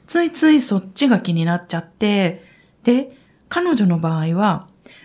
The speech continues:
Speaker 2: 相手の表情や言動が気になってしまって、それって本当は私は好きじゃないのかなって思ってしまう。
Speaker 1: うん。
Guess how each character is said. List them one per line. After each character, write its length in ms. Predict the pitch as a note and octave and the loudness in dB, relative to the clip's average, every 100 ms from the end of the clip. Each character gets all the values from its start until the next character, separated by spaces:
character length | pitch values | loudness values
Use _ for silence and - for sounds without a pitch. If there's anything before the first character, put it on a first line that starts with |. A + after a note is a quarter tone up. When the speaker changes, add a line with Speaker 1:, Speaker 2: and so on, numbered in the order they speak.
| - | -8
Speaker 2:
相 200 | - D4 | -4 -2
手 100 | D#4+ D#4+ | 0 0
の 80 | D#4 | 2
表 180 | D#4+ D#4 | 2 2
情 200 | D#4+ C#4+ | 4 4
や 220 | F3+ - | 2 0
言 220 | C#3+ G#3+ A#3 | 0 4 4
動 120 | B3 | 4
が 100 | B3 | 2
気 160 | B3 | 0
に 140 | G3+ B3+ | 2 2
な 120 | F4 | 0
っ 20 | |
て 240 | F#4 - B3+ | -6 -4 -2
し 180 | - | 4
ま 140 | A3 A3+ | 4 4
っ 100 | A#3+ | 2
て、 460 | - D4+ B3+ D3+ - - - - _ | 0 2 4 0 -8 -20 -20 -20 _
そ 180 | - - | -10 -4
れ 100 | C4+ | -4
っ 20 | |
て 100 | A4+ | -2
本 160 | A4+ G#4+ | -4 -2
当 80 | G4+ | -2
は 60 | |
私 180 | G4 F4 | 0 0
は 100 | F4+ F4 | 0 -2
好 60 | |
き 120 | - - | -2 0
じ 60 | |
ゃ 40 | C#4 | 2
な 120 | D4+ | 2
い 80 | G#4 | 0
の 80 | |
か 140 | B3 G#3 | -2 -2
な 160 | G4+ | -4
っ 20 | G#4 | -4
て 80 | - | -2
思 180 | E3+ F3 | 0 0
っ 40 | |
て 100 | F3+ | -2
し 120 | - | -6
ま 180 | C#3+ C#3 | -6 0
う。 40 | B2+ | 6
Speaker 1:
う 60 | |
ん。 280 | E3 C#3+ G2 | 8 6 2